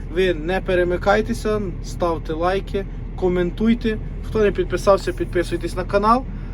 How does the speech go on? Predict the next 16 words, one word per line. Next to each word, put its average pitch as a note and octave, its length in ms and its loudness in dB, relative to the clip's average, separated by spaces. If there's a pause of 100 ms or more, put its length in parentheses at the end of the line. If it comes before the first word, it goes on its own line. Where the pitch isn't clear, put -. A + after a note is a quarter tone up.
(500)
Е, C#3 40 -2
слава F#3 360 2
Україні, A3 500 4
слава F#3 340 4
Збройним E3+ 380 0
силам A3 460 0
України. G#3+ 520 -2 (300)
Е, - 180 -8
і F#3+ 300 0
всіх F#3 440 -4
вас D3 340 0
з D3 160 -4
Різдвом E3+ 420 0
Христовим. A3 600 -2 (1600)
Е, F3+ 560 4 (2000)
працюємо. F3 460 -2